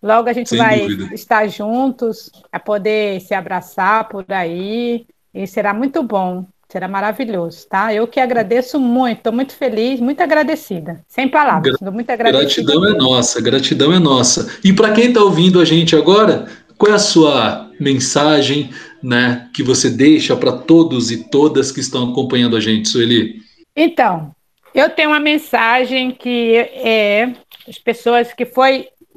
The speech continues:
Speaker 1: uma das primeiras mensagens que me conectou com tudo, com tudo isso. É, comece fazendo o necessário, depois o que é possível. E de repente você estará fazendo o impossível. Francisco de Assis.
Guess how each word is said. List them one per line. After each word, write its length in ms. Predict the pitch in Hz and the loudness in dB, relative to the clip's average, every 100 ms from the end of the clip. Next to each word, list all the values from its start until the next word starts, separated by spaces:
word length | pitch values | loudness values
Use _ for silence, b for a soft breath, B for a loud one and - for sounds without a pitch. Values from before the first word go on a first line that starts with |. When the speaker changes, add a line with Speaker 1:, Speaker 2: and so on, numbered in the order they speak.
| _ - | _ -8
Speaker 1:
uma 180 | 233 262 | -2 2
das 220 | 247 247 | 2 0
primeiras 420 | - 233 240 269 | -4 -2 0 0
mensagens 440 | 262 254 247 226 - | -2 -2 0 -2 -2
que 100 | 220 | -10
me 120 | 220 | -8
conectou 580 | - 220 214 - - 208 | -6 -6 -6 -8 -6 -6
com 80 | - | -4
tudo, 440 | 226 214 208 180 - | -4 -2 -4 -6 -14
com 120 | 196 | -14
tudo 260 | - 214 220 | -8 -4 -4
isso. 340 | 170 - - _ | -4 -8 -20 _
É, 340 | - 202 160 - _ | 0 0 0 -12 _
comece 640 | - 262 262 285 311 330 311 | 0 2 4 2 0 -4 -4
fazendo 720 | - 262 208 240 262 269 269 | 0 0 0 -2 0 -2 -2
o 20 | |
necessário, 920 | 254 262 269 269 - 202 170 165 160 156 _ _ - | -2 -2 -2 -4 -2 -2 0 -4 -14 -20 _ _ -6
depois 600 | 196 220 - 208 220 220 | -2 -2 -2 0 0 0
o 80 | 226 | -4
que 140 | 220 | 0
é 100 | 214 | 0
possível. 720 | 214 220 - - 180 160 165 160 _ _ _ _ - | -2 -12 -10 -10 -10 -10 -14 -18 _ _ _ _ -6
E 120 | 277 | -4
de 160 | 240 | 0
repente 580 | 262 254 254 226 247 247 | 2 0 0 -2 -2 -2
você 240 | 220 220 233 | -4 -2 -2
estará 320 | - 214 214 | 0 0 0
fazendo 580 | - 202 202 220 208 - | -2 -4 -4 -2 -4 -2
o 260 | 226 233 | 2 4
impossível. 880 | 240 233 240 240 - 180 170 170 160 - _ _ | 2 -2 -4 -6 -6 -10 -8 -10 -12 -16 _ _
Francisco 540 | 202 196 202 202 220 | -8 -6 -6 -6 -4
de 100 | 190 | 0
Assis. 640 | 208 220 - 180 - - | 0 -2 -12 -16 -16 -18